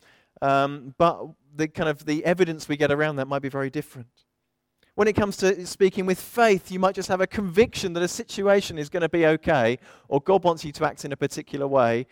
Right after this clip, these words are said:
a-, and nobody else around you feels the same. Trust it. Trust in God and trust in what he's doing in your life. How do you know what it's like to use the gifts? Well,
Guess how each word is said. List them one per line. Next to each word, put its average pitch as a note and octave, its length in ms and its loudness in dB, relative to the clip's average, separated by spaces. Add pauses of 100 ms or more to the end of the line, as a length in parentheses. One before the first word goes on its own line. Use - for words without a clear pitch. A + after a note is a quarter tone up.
(240)
a-, C#3+ 160 -4
and E3+ 260 -4
nobody B3 400 2
else A3 200 0
around G3+ 300 -2
you C#3 80 -6
feels C#3+ 300 -4
the D3 80 -12
same. C3+ 360 -12 (580)
Trust - 540 -8
it. A2 220 -8
Trust - 380 -6
in F3 160 -6
God A2+ 380 -2 (300)
and B2+ 120 -10
trust - 280 -6
in C#3 60 -10
what C#3 80 -8
he's B2+ 120 -6
doing B2+ 220 -4
in A#2+ 60 -10
your A2+ 120 -6
life. G2+ 240 -6
How A3 240 -6
do C4+ 100 -6
you A#3 100 -6
know E3+ 280 0 (320)
what E3+ 180 4
it's F3 160 -6
like D#3+ 200 0
to - 100 -12
use D#3+ 160 -6
the D3 100 -8
gifts? D3+ 260 -4
Well, F#3 280 2